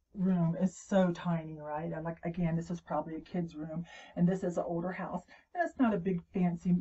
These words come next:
mansion by <laughs> any means. So, um, I had a bunch of this black grid in a brick and mortar store that I had called Attractions,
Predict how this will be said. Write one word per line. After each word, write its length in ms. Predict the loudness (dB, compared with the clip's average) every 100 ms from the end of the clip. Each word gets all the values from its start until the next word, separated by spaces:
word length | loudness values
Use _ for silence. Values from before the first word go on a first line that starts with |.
| 2
mansion 440 | 2 2 2 0 2
by 120 | 6
<laughs> 40 |
any 220 | 12 12
means. 420 | 12 10 10 8 0 -10 -18 -18 -20
So, 440 | 2 8 8 6 -2 _ _ _ _ _ 0
um, 400 | 2 4 4 4
I 120 | 4 2
had 240 | 2 2
a 120 | 4
bunch 240 | 4 2 2
of 80 | -2
this 180 | -2
black 420 | -4 -6 -6 -6 -4
grid 520 | -2 0 0 0 -2 -8 _ _ -6 -6 -2
in 320 | 2 2 2 0
a 80 | -4
brick 240 | 0 2
and 120 | 4
mortar 280 | 4 4 -2
store 300 | -4 -2 0
that 160 | 0 0
I 80 | 0
had 320 | 0 -2 -2
called 240 | -4 -2
Attractions, 800 | -2 -4 -4 -4 -4 -2 -2 -4